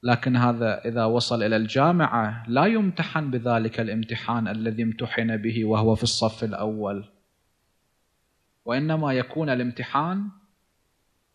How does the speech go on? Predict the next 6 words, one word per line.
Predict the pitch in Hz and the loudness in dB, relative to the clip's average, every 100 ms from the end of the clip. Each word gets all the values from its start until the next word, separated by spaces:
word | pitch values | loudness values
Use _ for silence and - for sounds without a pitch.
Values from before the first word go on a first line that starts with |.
| _ _ _ _ _ _ _ _ | _ _ _ _ _ _ _ _
مناسب | 117 123 156 190 - 196 196 | -2 2 4 4 2 -2 2
للجامعة، | 143 120 110 131 147 147 123 - 113 104 - _ _ _ _ _ _ _ _ _ _ - | 2 2 2 0 0 0 -2 -2 -4 -6 -16 _ _ _ _ _ _ _ _ _ _ -10
مناسب | 120 123 151 180 180 185 190 190 - _ _ _ | -4 0 2 0 0 -2 -4 -6 -18 _ _ _
لارتفاع | 120 123 - 139 - 151 143 107 | -2 -2 -2 -6 -2 0 0 0
مستواه | 120 - - 113 139 131 - - | -4 -6 -4 -2 2 0 0 -4
العقلي | 110 - 127 156 175 175 190 214 | -2 0 0 2 4 4 2 -2